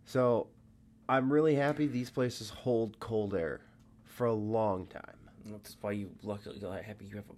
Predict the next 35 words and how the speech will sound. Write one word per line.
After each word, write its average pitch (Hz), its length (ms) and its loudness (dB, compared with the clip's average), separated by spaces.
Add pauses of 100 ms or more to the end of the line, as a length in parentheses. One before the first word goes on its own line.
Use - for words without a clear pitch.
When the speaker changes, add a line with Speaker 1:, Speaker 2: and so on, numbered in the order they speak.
(100)
Speaker 2:
fucking - 240 -20
basement - 380 -14
to - 60 -18
go - 160 -16
to. - 100 -18 (260)
Speaker 1:
Yeah, 101 360 -2
it 113 120 -6
didn't 147 220 -2
get 135 160 0
hot 110 360 0
for, 92 160 -6
like, 78 320 -6 (100)
five 95 420 0
hours. - 480 -12 (340)
But 135 140 -4
then 170 140 2
it 139 160 -2
got 101 200 2
hot. 71 300 -12 (600)
Speaker 2:
That's 107 240 -10
why 101 100 -4
you 98 160 -6
have 98 180 -12
shit - 300 -10 (180)
in 101 100 -10
your - 120 -16
basement, - 380 -12
bud. 90 180 -12 (580)
So - 140 -12
you 101 60 -10
can 101 120 -12
just - 120 -10
go 104 120 -4
down 92 180 -12
there. 95 240 -6